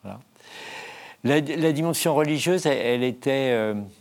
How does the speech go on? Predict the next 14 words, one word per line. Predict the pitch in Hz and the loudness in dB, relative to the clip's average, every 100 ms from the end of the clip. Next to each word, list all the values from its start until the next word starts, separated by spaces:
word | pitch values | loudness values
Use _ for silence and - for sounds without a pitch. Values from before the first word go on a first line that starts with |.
| _ - - | _ -14 -4
elle | 120 | -2
est | 127 | 0
née | 139 151 | 2 2
aussi | 139 - 143 | 0 -2 -4
dans | 120 | -4
cette | - 127 | -4 -4
période-là. | 135 131 139 139 147 | 0 0 0 2 2
Alors, | 123 117 110 - | 4 2 0 -2
démêler | 120 135 135 135 143 123 | -2 -2 0 0 -2 -2
quelle | 123 117 | -2 -2
est | |
la | 120 117 | -2 -2
part | 131 131 | -2 -4
de | 120 120 113 | -2 -2 -2